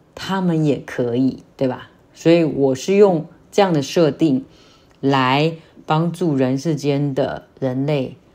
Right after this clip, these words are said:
啊，让他们知道说，其实再怎么苦，哦，都可以用转念来让自己提升。这是我自己的设定，我自己的设定。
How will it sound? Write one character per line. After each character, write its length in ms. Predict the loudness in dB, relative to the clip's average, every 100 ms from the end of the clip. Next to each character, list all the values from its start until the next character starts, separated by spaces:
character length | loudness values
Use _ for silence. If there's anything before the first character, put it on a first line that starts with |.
| _
啊， 200 | -8 -4
让 200 | -2 -2
他 100 | -2
们 160 | -4 -4
知 80 | -4
道 160 | -6
说， 180 | -4 -8
其 220 | -6 -6
实 320 | -6 -2 -2
再 220 | 0 -2 -2
怎 100 | -2
么 100 | -6
苦， 380 | -4 -4 -4 -10 _ _ _ _
哦， 160 | -10 -4
都 160 | -2
可 300 | -2 -2 -2
以 360 | 0 0 -2 -6 -18 _ _ _
用 240 | 0 0 -2
转 320 | -6 -4 -2
念 280 | -2 -2 -6 _ _ _ -6
来 440 | -4 -2 -2 -4 -2
让 200 | -4 -4
自 140 | -4
己 60 | -6
提 300 | -6 -10 -10
升。 460 | -6 -6 -4 -8 -10 _ _ _ _ _ -2
这 160 | -2 0
是 140 | 0
我 280 | 2 0 0
自 180 | -2 0
己 100 | -2
的 140 | -6
设 220 | -6 -6
定， 280 | -4 -6 -6 -14 _ _ _ -8
我 160 | -6
自 140 | -4 -2
己 60 |
的 60 | -2
设 220 | -4 -6
定。 240 | -6 -10